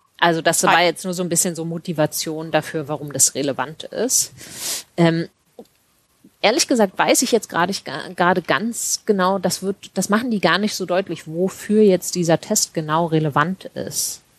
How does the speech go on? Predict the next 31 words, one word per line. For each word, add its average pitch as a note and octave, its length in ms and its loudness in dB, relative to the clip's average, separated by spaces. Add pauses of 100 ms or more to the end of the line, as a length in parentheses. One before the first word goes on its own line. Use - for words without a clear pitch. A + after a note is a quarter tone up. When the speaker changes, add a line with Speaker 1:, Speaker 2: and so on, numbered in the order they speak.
(240)
Speaker 2:
Mhm. G3+ 120 4
Speaker 1:
Also D#3 180 4
aus - 160 -2
Perspektive D#3+ 640 -2
der D3+ 120 -2
Schülerinnen D3 480 -4
und C#3 120 -20
Schüler. D#3 380 -2 (760)
Aus D3+ 340 4
Perspektive E3 680 -2
der D3+ 100 0
Forscherinnen E3+ 560 0
und D#3 100 -16
Forscher G#3 320 2
ist - 180 -6
der D3+ 100 2
Test - 320 -6
halt C#3+ 140 -2
super E3+ 280 -6
relevant, E3+ 680 0 (180)
<laughs> - 200 -10
weil F3 680 4 (500)
Speaker 2:
<laughs> - 520 -20
Speaker 1:
die, F#3+ 440 2 (160)
diese, C4 680 2 (440)
dieses G#3+ 400 0
Testergebnis - 800 0
ihnen F#3 300 -6
erlaubt, D3+ 640 0
zu - 140 -10
vergleichen A3+ 920 -2